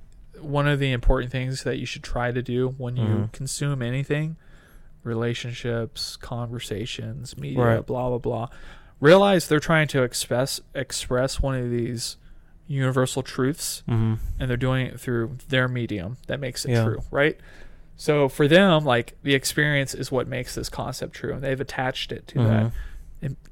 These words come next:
Speaker 1: doesn't mean it's necessarily true for you.
Speaker 2: Mm-hmm.
Speaker 1: Yeah, that might be true for them. Totally might be true. They might have arrived to that revelation through their own experience, and you might arrive to a very
Speaker 2: Mm-hmm.
Speaker 1: different um, version of that
Speaker 2: Yeah.
Speaker 1: truth. Like,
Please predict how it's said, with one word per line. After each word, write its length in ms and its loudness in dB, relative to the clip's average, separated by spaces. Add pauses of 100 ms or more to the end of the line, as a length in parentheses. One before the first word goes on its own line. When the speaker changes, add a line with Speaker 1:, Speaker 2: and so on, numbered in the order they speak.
(340)
Speaker 1:
doesn't 260 -8
mean 120 -6
it's 160 -10
necessarily 460 -2
true 280 -4
for 140 -8
you. 320 -2 (120)
Speaker 2:
Mm-hmm. 340 4
Speaker 1:
Yeah, 100 2
that 140 4
might 160 4
be 60 0
true 220 0
for 100 -8
them. 180 -12 (340)
Totally 380 8
might 180 2
be 80 -4
true. 260 -4
They 160 4
might 200 6
have 120 4
arrived 400 4
to 40 -18
that 140 0
revelation 640 0 (380)
through 240 -2
their 240 2
own 160 0
experience, 600 -6
and 140 -2
you 100 0
might 240 -4
arrive 340 4
to 120 2
a 60 2
very 320 2
Speaker 2:
Mm-hmm. 120 0
Speaker 1:
different 520 4 (840)
um, 280 0
version 320 4
of 100 -2
that 160 4
Speaker 2:
Yeah. 120 6
Speaker 1:
truth. 520 6
Like, 340 0